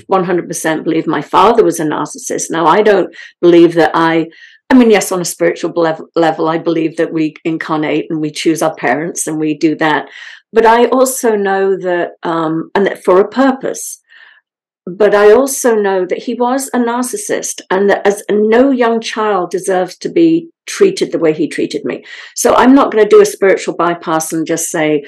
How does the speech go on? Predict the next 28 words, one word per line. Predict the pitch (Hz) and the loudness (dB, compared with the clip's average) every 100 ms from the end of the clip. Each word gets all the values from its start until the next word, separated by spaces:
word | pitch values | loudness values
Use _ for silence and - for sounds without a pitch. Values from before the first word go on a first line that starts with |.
| - - - | -12 -10 4
"Oh, | 226 | 6
that's | 214 - - | 6 2 -2
fine. | 208 190 185 185 | -4 -2 -2 0
I, | 180 - | -2 -2
I, | 180 180 185 - | 0 0 -2 -4
you | 196 | -2
know, | |
as | 180 190 | -2 -2
a | |
young | 190 190 | -2 -4
child, | 185 180 180 | -4 -2 0
I | 175 | 0
didn't | 185 180 | -2 -4
think | 185 180 | -6 -6
I | |
was | 175 175 | -6 0
worthy | 175 165 165 170 | 0 2 0 -2
and | 165 | -2
therefore | 165 165 165 | -4 -2 -2
he, | 185 170 165 | -2 -4 -6
<laughs> | |
it | - | -4
was | 214 202 | -4 2
a | 233 | 4
reflection | 208 208 - - 185 | 4 4 2 0 -2
of | 165 | -2
that." | 170 - - - - - - - | -4 -6 -10 -18 -16 -18 -12 -2
Um, | 190 190 185 | 2 2 0